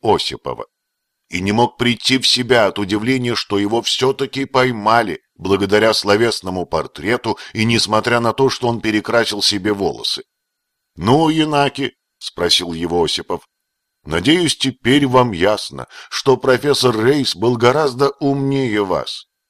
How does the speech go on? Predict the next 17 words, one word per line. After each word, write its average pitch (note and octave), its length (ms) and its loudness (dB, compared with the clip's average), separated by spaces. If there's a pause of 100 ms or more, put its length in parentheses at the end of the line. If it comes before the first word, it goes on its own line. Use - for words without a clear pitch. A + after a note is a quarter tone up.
(280)
и A#2+ 160 2
что G#2+ 320 0
жулики C#3 600 -2
не C3+ 180 0
должны A#2 500 2
плевать F#2 400 -2
на F#2+ 100 -4
такую A2+ 360 -2
великую G2+ 560 -2
науку, A2+ 420 -2
как - 260 -2
криминалистика». B2+ 1000 -4 (500)
«Гражданин C3 1080 4
инспектор», — C3 1160 2 (340)
уныло D#2+ 420 -4
ответил D#2 460 -6
Янаки, D#2 560 -8